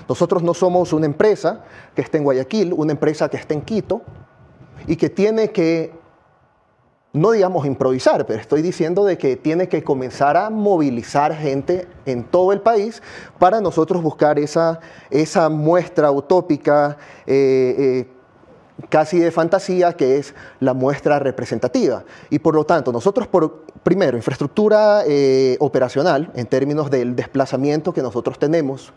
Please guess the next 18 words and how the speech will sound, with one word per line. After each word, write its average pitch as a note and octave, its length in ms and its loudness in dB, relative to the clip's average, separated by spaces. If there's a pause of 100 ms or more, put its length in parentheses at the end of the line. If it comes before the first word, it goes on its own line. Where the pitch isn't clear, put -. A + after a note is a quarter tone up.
(100)
¿verdad? A#2+ 320 0
De B2+ 120 -4
la B2+ 120 0
presencia C3+ 720 -2 (580)
de B2+ 160 0
la B2+ 100 4
red C#3+ 200 2
de, D3 380 -2 (100)
de C3 200 2
nuestras A#2+ 380 -2
empresas, B2 360 0
a G#2+ 40 -10
las G2 100 -12
cuales B2+ 220 -2
pertenece C#3 520 -2
Telcodata, C#3+ 640 0 (320)
¿ok? A2+ 140 -4 (680)
Nosotros A3 340 0